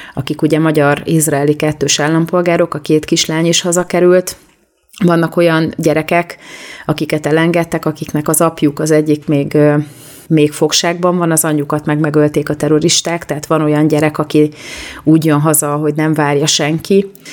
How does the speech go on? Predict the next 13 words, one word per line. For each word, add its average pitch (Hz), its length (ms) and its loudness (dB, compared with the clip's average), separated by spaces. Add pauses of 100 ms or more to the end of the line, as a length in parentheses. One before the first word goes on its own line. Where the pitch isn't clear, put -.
(380)
de 156 540 0
azt 165 220 -2
lehet 147 200 -2
látni, 156 460 -2
hogy 147 520 0
azért 151 600 -2
nagyon 151 320 2
sok - 540 -4 (440)
gyerek, 147 400 0
tehát 151 200 -6
ebben 151 220 -2
az 147 140 0
ötven 147 500 -2